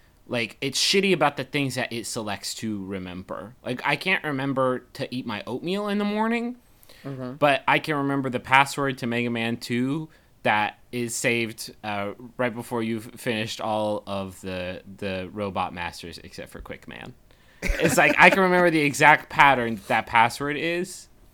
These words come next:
Speaker 1: um, but I cannot remember my dad's phone number if I need to, in case of
Speaker 2: You know,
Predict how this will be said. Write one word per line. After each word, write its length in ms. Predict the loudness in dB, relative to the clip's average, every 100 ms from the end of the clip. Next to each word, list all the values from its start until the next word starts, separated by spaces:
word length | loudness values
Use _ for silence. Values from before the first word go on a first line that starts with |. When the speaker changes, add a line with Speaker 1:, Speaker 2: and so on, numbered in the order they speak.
| -18 -18 -16 -4
Speaker 1:
um, 400 | 0 0 -2 -4
but 180 | -2 -2
I 100 | -2
cannot 420 | -2 -2 0 -2
remember 360 | -4 -4 -4 -6
my 160 | -6
dad's 320 | -4 -4 -4 -8
phone 220 | -10 -10
number 440 | -14 -16 -16 -18 -16
if 120 | -12 -10
I 100 | -10
need 260 | -10 -14
to, 300 | -16 -16 -18 -20 -20 _ _ _ _ -16
in 80 | -12
case 240 | -10 -10 -8
of 60 |
Speaker 2:
You 80 |
know, 100 | -4